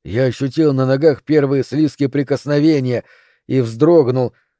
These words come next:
нарисовав в воображении картину изогнутых и истекающих слюной клювов, но тут хлынула вода, бушующая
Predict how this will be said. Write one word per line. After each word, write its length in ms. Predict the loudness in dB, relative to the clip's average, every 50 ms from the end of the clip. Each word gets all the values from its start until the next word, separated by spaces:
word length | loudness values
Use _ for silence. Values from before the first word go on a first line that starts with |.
| _ _
нарисовав 600 | -4 -2 0 0 0 0 0 2 2 2 0 2
в 20 |
воображении 720 | 0 -2 -2 0 -2 -2 -2 -2 -2 -2 -2 0 -2 -2
картину 580 | -2 0 0 -2 0 0 -4 -2 -2 0 -2 -2
изогнутых 600 | -4 -4 0 0 0 0 0 -4 -4 -6 -8 -6
и 80 | -6 -8
истекающих 720 | -8 -6 -8 -6 0 2 2 2 2 -2 -4 -6 -8 -10 -8
слюной 400 | -6 -4 -4 -2 0 -2 -2 -2
клювов, 560 | -2 -2 0 2 2 2 2 0 -2 -2 _ _ _ _ _ _ _ _ _ _ _ _
но 180 | -6 -4 -4
тут 220 | -2 -2 -2 -4 -4
хлынула 480 | -6 -2 0 0 2 2 2 2 2
вода, 380 | 2 2 0 2 2 0 0 -2 _ _ _ _ _ _ _ _
бушующая 800 | _ -8 -8 -8 -8 -8 -6 -4 -2 -2 -4 -4 -8 -8 -8 -8